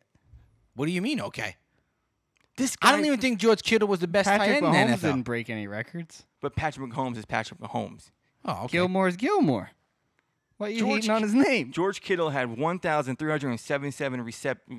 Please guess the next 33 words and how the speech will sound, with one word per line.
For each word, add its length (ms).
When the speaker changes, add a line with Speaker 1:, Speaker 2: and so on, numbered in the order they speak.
Speaker 2:
recep-, 580
right, 180
yeah. 80
Speaker 1:
Hmm? 80
Speaker 3:
Receiving 80
Speaker 2:
Receiving 460
Speaker 3:
yards. 340
Speaker 2:
yards 160
Speaker 3:
There 60
you 80
go. 180
Speaker 2:
as 140
a 40
tight 300
end. 220
That 180
broke 340
Tony 260
Gonzalez 540
record. 380
All 180
these 200
great 380
tight 280
ends. 420
Speaker 1:
You 120
Speaker 2:
That 80
Speaker 1:
think 140
he's 180
better 200
than 140
Travis 340
Kelce? 380